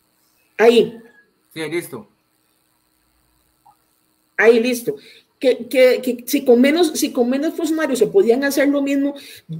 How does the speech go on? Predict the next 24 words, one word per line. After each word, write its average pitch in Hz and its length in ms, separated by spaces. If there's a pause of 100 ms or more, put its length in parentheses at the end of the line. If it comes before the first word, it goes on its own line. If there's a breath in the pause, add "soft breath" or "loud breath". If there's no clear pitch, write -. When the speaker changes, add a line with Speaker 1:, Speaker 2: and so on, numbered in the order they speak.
Speaker 1:
yo 247 160
quiero 302 220
ver 285 160
cuál 294 160
es 294 40
la 294 120
justificación 233 680
para 277 180
tener 220 280
tantas 269 340
personas 247 500
y 269 80
que - 80
la 196 100
municipalidad 190 540
no 247 140
haya 254 180
logrado 247 480 (280 loud breath)
tener 220 240
un 262 120
avance 262 380
importante. 254 680
Y 170 140
eso, 262 280